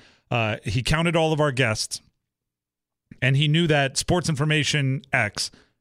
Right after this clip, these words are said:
Sports Innovation X, I was making that mistake also, uh, had two members that, that we interviewed.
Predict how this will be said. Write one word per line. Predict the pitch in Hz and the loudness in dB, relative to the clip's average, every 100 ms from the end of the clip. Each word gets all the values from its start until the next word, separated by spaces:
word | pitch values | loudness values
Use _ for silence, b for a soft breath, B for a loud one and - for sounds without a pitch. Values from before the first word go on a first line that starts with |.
| - | -12
Sports | - 170 - - | -2 0 0 0
Innovation | 185 135 117 - 98 | 2 2 0 -2 -4
X, | 90 - - - | -6 -6 -8 -4
I | 104 | -2
was | 104 | 0
making | 120 110 | 0 0
that | 117 | -2
mistake | 104 - 92 | -2 -6 -4
also, | 104 98 92 - b b b | -4 -6 -10 -16 b b b
uh, | 120 120 117 113 | 0 0 0 0
had | 131 117 | -2 -2
two | - 196 214 | -2 0 0
members | 170 127 101 92 - - - | 0 0 -2 -2 -4 -8 -2
that, | 117 113 | -2 0
that | 113 110 | -2 -2
we | 123 | -2
interviewed. | 127 113 95 87 | -2 -2 -2 -6